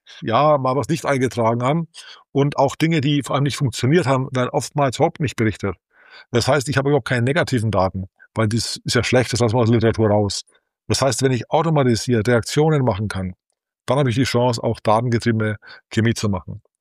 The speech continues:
Wann funktionieren Reaktionen gut? Die funktionieren dann gut, wenn ich weiß, wenn ich die Reaktion verstehe und wenn ich die in einem Automaten machen kann.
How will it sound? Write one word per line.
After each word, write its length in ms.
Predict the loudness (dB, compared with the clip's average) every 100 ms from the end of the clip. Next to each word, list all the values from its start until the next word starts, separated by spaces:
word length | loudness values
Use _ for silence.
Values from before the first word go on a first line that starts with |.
| -20 -20 -20 -10
Wann 340 | -4 0 0
funktionieren 640 | -2 0 -2 0 2 2 2
Reaktionen 580 | 2 0 0 0 0
gut? 300 | 0 0 0 -6 _ _ _ -10
Die 60 |
funktionieren 420 | -4 -2 0 0
dann 220 | 2 0 2
gut, 280 | 2 2
wenn 120 | 2 -2
ich 180 | 0
weiß, 460 | 2 2 2 -2 -10 _ _ _
wenn 100 | -2
ich 60 | 2
die 80 | 2
Reaktion 340 | 2 0 -2
verstehe 500 | -2 -4 -2 0 2
und 120 | 2
wenn 80 | 0
ich 140 | -2
die 280 | -2 0 0 -2 _ _ _ -2
in 160 | 0
einem 220 | 0 -4
Automaten 520 | 0 0 0 0 0 0
machen 240 | -2 -4
kann. 280 | -4 -6